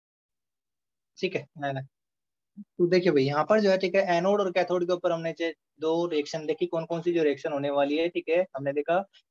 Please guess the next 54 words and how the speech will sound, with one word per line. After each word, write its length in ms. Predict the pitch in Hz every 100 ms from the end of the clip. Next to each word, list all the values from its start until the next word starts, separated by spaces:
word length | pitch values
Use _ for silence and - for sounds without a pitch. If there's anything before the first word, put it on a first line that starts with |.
| _
एक 140 | 143 139
तो 80 | 151
anode 260 | 156 185
के 100 | 196
ऊपर 180 | 180 180
क्या 120 | 175
होगा, 220 | 165 165
ठीक 140 | 165 165
है, 60 |
oxidation 380 | 147 - 156 170
होगा, 120 | 170
किसका 220 | 165 160 170
होगा, 220 | 165 185
ठीक 240 | - 175
है, 160 | 180 180 - _ _
क्लोरी-, 580 | 175 175 175 220 240 208
chloride 480 | 156 165 165 190 214
और 360 | 175 175 175 -
hydroxide 420 | - 151 165 196 180
ion 240 | 175 160
में 100 | 151
से 140 | 147 151
जो 120 | 151
है, 80 | 160
ठीक, 200 | 165 165
chloride 380 | 147 139 143 170
का 140 | 170
जो 160 | 160 160
क्या 120 | 156
होगा, 160 | 147 156 - - - -
oxidation 460 | - 147 147 185
होगा, 240 | 180 180 196 196 - -
और 100 | 165
जब 140 | 156 -
reduction 400 | 165 165 240 226
जो 120 | 220
होने 180 | 190 175
वाला 220 | 160 156
है 80 | 160
sodium 400 | 160 170 170 214
ion 260 | 190 165 170
और 340 | 160 156 151
hydrogen 340 | 139 143 160 185
आयन 120 | 165 147
में 100 | 139
से, 320 | - - 156
ठीक 160 | 156 160
है, 60 |
जो 60 | 151
किसका 260 | 147 - 196
होगा 160 | 160
भाई, 100 | 156
ठीक 140 | 160
है, 80 | 160